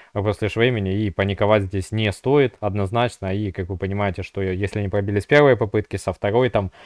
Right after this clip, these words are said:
а, то пробьём, значит, э, с третьей. Вот. Тут переживать не стоит. По поводу индекса страхожадности, уровень семьдесят шесть. Как вы понимаете, здесь у нас индекс страхожадности, давайте посмотрим, и по поводу, а, ликвидации потом перейдём. Здесь у нас шестьдесят девять, но я бы не сказал бы, что сейчас какая-то жадность, если честно.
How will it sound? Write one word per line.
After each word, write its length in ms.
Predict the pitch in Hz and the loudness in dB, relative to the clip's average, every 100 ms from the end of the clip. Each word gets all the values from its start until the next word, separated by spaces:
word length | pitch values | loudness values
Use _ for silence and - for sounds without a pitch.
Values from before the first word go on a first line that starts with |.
| - - | -20 -8
а, 200 | 101 92 | -2 -2
то 200 | - 113 | 2 0
пробьём, 460 | 104 95 101 107 92 | 2 0 0 -2 -2
значит, 340 | 98 98 101 | -4 -4 -6
э, 180 | - 95 | -4 -6
с 60 | 92 | -4
третьей. 440 | - 101 87 85 - - | -2 -2 -2 -12 -16 -10
Вот. 260 | 92 80 - - - | -8 -10 -14 -20 -12
Тут 160 | 113 | -6
переживать 400 | 104 110 104 101 | 0 2 2 0
не 100 | 104 | 0
стоит. 260 | 98 107 85 | -4 -4 -6
По 80 | 101 | -2
поводу 320 | 143 139 127 | 2 2 4
индекса 320 | 123 113 120 | 2 0 -2
страхожадности, 760 | 107 113 120 110 107 90 85 101 | -2 -2 -2 0 0 0 -6 -4
уровень 260 | 98 92 | -4 -4
семьдесят 380 | 90 104 - 113 | -4 -6 -4 -4
шесть. 300 | - 185 175 _ - - | 2 2 2 _ -20 -14
Как 140 | - 101 | -8 -4
вы 80 | |
понимаете, 580 | 107 110 113 110 98 104 | -2 0 2 2 2 0
здесь 400 | 92 107 127 - | 0 4 4 2
у 80 | 104 | -4
нас 340 | 104 107 - | 0 0 -2
индекс 280 | 107 107 98 | -4 -4 -4
страхожадности, 760 | - 101 110 104 98 90 85 95 | -4 -4 -2 0 0 -2 -6 -6
давайте 320 | 95 95 90 | -2 -4 -4
посмотрим, 500 | 101 - 127 120 104 | -8 -6 -6 -4 -4
и 160 | 104 | -4
по 140 | 107 95 | -4 -6
поводу, 480 | 85 104 98 95 80 - | -4 -4 -2 -4 -6 -10
а, 140 | 92 87 | -10 -8
ликвидации 500 | 90 - 98 101 98 | -8 -4 -2 -2 -4
потом 240 | 90 95 | -8 -6
перейдём. 340 | 90 98 92 87 | -4 -4 -2 -4
Здесь 300 | 98 120 - | -2 -2 -2
у 60 | |
нас 280 | 104 101 - | -4 -4 -6
шестьдесят 440 | 101 - 110 113 | -10 -8 -6 -4
девять, 320 | 123 156 110 160 | 0 0 0 -2
но 60 | |
я 40 | 147 | -4
бы 60 | |
не 100 | 139 | -4
сказал 300 | 127 143 131 | 0 4 4
бы, 80 | 113 | 2
что 160 | - 120 | -4 -4
сейчас 220 | 131 - | -2 -4
какая-то 360 | 113 123 110 | -2 -2 0
жадность, 540 | 110 131 139 107 85 _ | 2 4 4 2 -8 _
если 240 | 95 - | -10 -10
честно. 380 | 95 101 85 85 | -8 -6 -6 -12